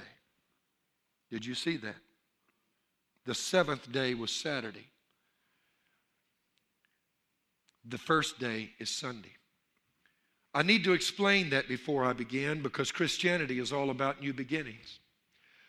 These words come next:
So my subject today is new commitments for a new beginning in the new year. To establish an understanding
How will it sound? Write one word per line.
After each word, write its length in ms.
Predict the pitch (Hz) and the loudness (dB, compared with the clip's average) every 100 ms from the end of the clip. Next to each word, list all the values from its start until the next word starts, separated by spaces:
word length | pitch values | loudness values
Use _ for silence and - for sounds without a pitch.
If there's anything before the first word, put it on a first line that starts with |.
| _ | _
So 140 | - 147 | -4 2
my 140 | 143 | 4
subject 520 | 151 - 196 151 151 | 6 8 8 6 0
today 440 | - 127 143 143 143 | -2 2 4 4 2
is 560 | 135 135 135 120 - - - _ _ | 0 0 2 2 0 -6 -20 _ _
new 160 | 143 165 | -2 -2
commitments 640 | - 156 160 143 127 110 | 0 2 2 2 -4 -6
for 220 | - 131 | -4 -2
a 40 | 127 | -2
new 180 | 135 | -4
beginning 580 | 127 123 143 135 123 117 110 | -6 -6 -4 -4 -6 -8 -10
in 220 | 113 120 | -10 -8
the 80 | 120 | -8
new 180 | 117 120 | -6 -6
year. 340 | 117 127 107 - _ _ _ _ _ _ _ _ _ _ _ _ _ _ _ _ _ _ _ _ _ _ _ 139 | -4 -6 -8 -12 _ _ _ _ _ _ _ _ _ _ _ _ _ _ _ _ _ _ _ _ _ _ _ -4
To 60 | |
establish 880 | 143 - 185 180 160 151 - - - - _ _ _ _ - | -2 6 8 8 6 0 0 -2 -8 -18 _ _ _ _ -10
an 100 | 131 | -4
understanding 880 | 147 143 - 180 175 160 139 131 | -2 -2 4 8 8 6 -2 -6